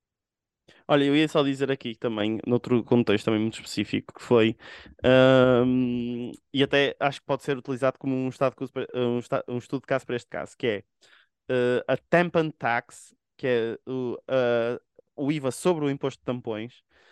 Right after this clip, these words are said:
que foi uma, que era um imposto, que era um cinco por cento aplicado até janeiro de dois mil e vinte e um, eh, no Reino Unido, se não estou em erro. Eh, e então, o que é que aconteceu?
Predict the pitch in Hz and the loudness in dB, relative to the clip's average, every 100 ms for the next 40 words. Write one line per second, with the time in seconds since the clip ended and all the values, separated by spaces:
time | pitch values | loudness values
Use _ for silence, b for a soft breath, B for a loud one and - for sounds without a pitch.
0 | b _ - 156 123 - 143 147 139 - | b _ -2 0 0 -4 -4 0 0 -2
1 | - 131 127 131 135 139 - 151 - - | -2 -2 -2 -4 -4 -4 0 0 0 -12
2 | 87 78 123 113 113 110 113 110 110 107 | -18 -8 -4 -2 -2 -2 -4 -6 -6 -8
3 | - - 156 143 - - 131 117 110 - | -12 -4 -2 -2 -4 -2 -2 -2 -12 -16
4 | - 117 131 139 123 113 113 123 113 113 | -8 -2 2 4 4 2 0 0 0 0
5 | 131 139 123 123 135 123 120 123 - 131 | -2 -2 -2 -2 -2 -2 -2 -6 -2 0
6 | 123 104 - b b b b _ 120 117 | 0 -4 -12 b b b b _ 4 6
7 | 113 110 110 107 - _ _ _ - 139 | 6 4 4 0 -4 _ _ _ 0 2
8 | 131 98 131 127 120 110 110 - 123 123 | 2 -2 -4 -4 -4 -6 -8 -8 -4 -2
9 | 113 110 101 101 - - _ _ - 120 | 0 0 -2 -4 -10 -16 _ _ -2 2
10 | 120 120 123 - - 156 160 147 123 123 | 2 2 0 -4 -2 0 2 0 -2 -2
11 | 151 _ b b b 139 190 180 175 160 | -12 _ b b b -2 0 0 0 -6
12 | - 120 110 | -6 -6 -6